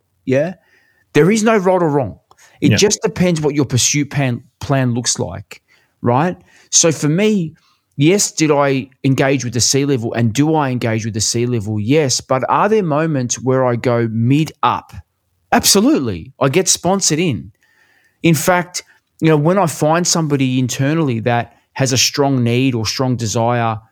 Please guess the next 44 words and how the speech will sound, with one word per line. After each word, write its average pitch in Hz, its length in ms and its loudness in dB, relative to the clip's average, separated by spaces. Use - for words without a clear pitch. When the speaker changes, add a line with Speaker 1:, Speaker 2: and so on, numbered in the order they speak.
Speaker 1:
for - 220 -2
what 120 160 0
I'm 117 120 0
talking 131 380 -2
to 131 120 -6
them 123 160 0
about, 107 280 -2
but 120 140 0
I 120 60 0
know 123 220 0
they're 120 120 -2
not 120 100 -4
the 113 80 -10
decision 123 420 -2
maker 113 400 -4
and 117 120 -4
they 110 100 0
need 120 140 0
to 123 80 0
get 113 300 -4
executive 120 540 0
sponsor, 120 600 -2
I'll 160 160 2
work 160 340 0
with 123 160 0
them. 101 300 -4
We'll 127 120 4
build 143 340 0
that 139 120 0
relationship. 120 920 -4
We'll 120 200 2
actually 127 380 -2
start 127 320 -4
to 123 80 -6
think 139 240 -2
about, 120 280 -2
well, 117 140 0
how 127 160 0
do 143 80 0
we 123 140 0
get 127 240 -2
that 113 320 -2
executive 120 540 0
sponsorship 117 720 -4